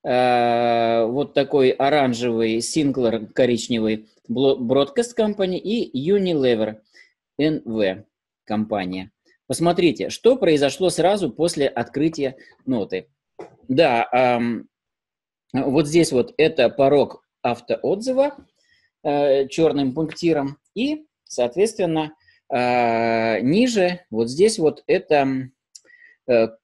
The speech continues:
порог купонного барьера. Сразу же компания Sinclair Broadcast ушла вниз. Э, почему она ушла вниз? Там, м, сделка, которую они планировали, не состоялась, и она ушла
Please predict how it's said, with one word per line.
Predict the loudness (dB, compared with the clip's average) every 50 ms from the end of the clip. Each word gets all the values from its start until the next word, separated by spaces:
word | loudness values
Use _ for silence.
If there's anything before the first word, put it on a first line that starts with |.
| _ _
порог | 2 4 4 4 4 2 -2
купонного | -4 -2 0 0 0 2 2 2
барьера. | 0 0 0 0 -2 -2 -4 -4 -6 -10 -16 _ _ _ _ _ _ _ _ _ _ _ _ _ _ _ _ _ _ _ _ _ _ _ _ _ _ _ _ _ _ _
Сразу | -8 -2 0 4 4 6 4 4 2 2 0
же | 0 2 2 2 2 0 -2 -6 _ _ _ _ _ _ _ _ _ _ _ _ _ _ _ _ _
компания | -2 0 0 0 2 2 2 2 4 2 2 0 0 -2 -4 -8 -14 _ _ _ _ _ _ _ _ _ _ _ _ _
Sinclair | -12 -6 -2 0 0 0 0 0 0 0 0 0
Broadcast | 0 0 2 2 2 0 0 -2 -2 -2 -2 -4 -10 _ _ _ -8
ушла | -8 -8 -4 -2 0 0 0 0 -4 -8 _ _ _ _ _ _
вниз. | -6 -4 -2 -2 -2 -2 -4 -8 -12 _ _ _ _ _ _ _ _ _ _ _ _ _ -20 -20 -20 -16 _ -2
Э, | -2 0
почему | 0 0 0 2 2 4 4 4
она | 4 4 2
ушла | 2 2 0 0 2
вниз? | 2 2 0 0 0
Там, | 0 0 2 2 2
м, | 2 2 0 0 0 -2 -2 -4 -6 -6 -6 -8 -8 -8 -8 -8
сделка, | -4 2 4 4 4 4 0 0
которую | 0 0 0 2 2 2 4 4 4
они | 2 2 0
планировали, | 0 0 0 0 2 2 2 2 2 4 2 2 2 2 2 2 2 0 0 0 0 -2 -2 -2
не | -2 -2
состоялась, | -4 -6 -6 -2 0 0 2 2 0 -2 -2 -4 -6 -8
и | -8 -6 -6 -6
она | -4 -4 -4 -2 -2 -4
ушла | -6 -4 -4 -4 -4 -4